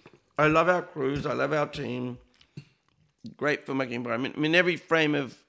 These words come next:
Elvis was shot in Queensland. Every frame. But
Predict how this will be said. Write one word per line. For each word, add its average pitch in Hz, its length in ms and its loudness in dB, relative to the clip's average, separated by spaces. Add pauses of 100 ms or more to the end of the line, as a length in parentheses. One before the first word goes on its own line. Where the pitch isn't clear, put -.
Elvis 131 300 -4
was 123 100 -10
shot 117 320 -8
in 120 180 -6
Queensland. 113 460 -12 (1500)
Every 123 160 -4
frame. 120 300 -2
But 143 360 6